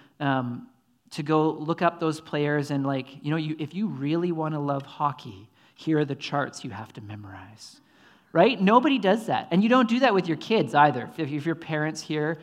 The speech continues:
and you have kids and you're trying to get them to enjoy those sports too, you don't start that way.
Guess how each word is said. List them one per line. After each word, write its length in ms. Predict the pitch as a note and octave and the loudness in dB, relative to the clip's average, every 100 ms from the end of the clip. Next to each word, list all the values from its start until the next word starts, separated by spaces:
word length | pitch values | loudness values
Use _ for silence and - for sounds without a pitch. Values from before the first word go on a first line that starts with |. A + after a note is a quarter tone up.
| - - | -14 -6
and 120 | C#3+ | -2
you 80 | D3+ | 0
have 120 | C#3+ | -2
kids 340 | - D#3 D3+ | -4 -2 -2
and 80 | D3 | -4
you're 100 | C#3+ | -4
trying 320 | C3+ D3 C#3+ C3+ | -2 -2 0 -2
to 220 | C#3 B2 - - _ - - D#3+ | -4 -6 -12 -20 _ -20 -18 -6
get 220 | D3+ D#3+ | -2 2
them 200 | E3 D3+ | 4 2
to 100 | D#3 | 2
enjoy 340 | D3+ C3+ D3+ D3+ | -2 0 0 2
those 220 | C#3+ C#3 | 0 -2
sports 420 | - D#3 C#3+ - | -4 -2 -2 -4
too, 340 | - D#3 E3+ - - - | -4 0 2 0 -12 -6
you 120 | A3+ | 0
don't 200 | G#4+ G#4 | 0 0
start 360 | - D3+ D3+ | 2 4 4
that 200 | - A#2 | 0 -6
way. 340 | - B2+ F3+ | -6 -10 -10